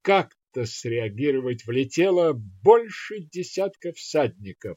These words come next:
а за мной образовалась настоящая свалка из ещё дрыгающихся тел лошадей и людей. А дальше наездники стали реагировать скорее инстинктивно,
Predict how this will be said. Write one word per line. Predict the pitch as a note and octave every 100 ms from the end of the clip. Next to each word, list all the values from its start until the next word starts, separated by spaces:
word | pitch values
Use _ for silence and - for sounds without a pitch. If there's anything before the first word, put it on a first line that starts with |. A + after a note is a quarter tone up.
| _ _ _ _ _ _ -
а | A2+
за | B2 C#3
мной | D3 G3+ A#3+
образовалась | G3+ C#3+ C3 B2 B2+ C#3 B2+ -
настоящая | A2+ - A#2+ C#3 D3+ - B2+
свалка | A#2 - G2+ G2 G3 F#3 - A#2+
из | A#2
ещё | A2+ A2+ - C3+
дрыгающихся | F#2+ A2 G3+ G3+ F3 E3+ D3+ - B2+ - A#2 A2+ _
тел | D3+ D#3+ C3+ - _ _ -
лошадей | G#2 A#2+ A#2 A2+ D3 C#3 C#3 _
и | C3
людей. | A#2 A#2 G#2 G2 F#2 F2 _ _ _ _ _ _ _ _ _ _
А | G#2 A2+ A2
дальше | G2+ F#3 B3 A3+ - G3+
наездники | F#3 F3+ F#3 G#3+ F#3 E3 D3+ D3+
стали | A#2+ - C#3 C3+
реагировать | B2 B2 B2 A2 B2+ B2 A#2+ A2+
скорее | - - A2+ A#2+ A2+ G#2 _ _ _
инстинктивно, | - B2+ - B2+ A#2 - - F3+ A#3 G#3+ G#3+ A3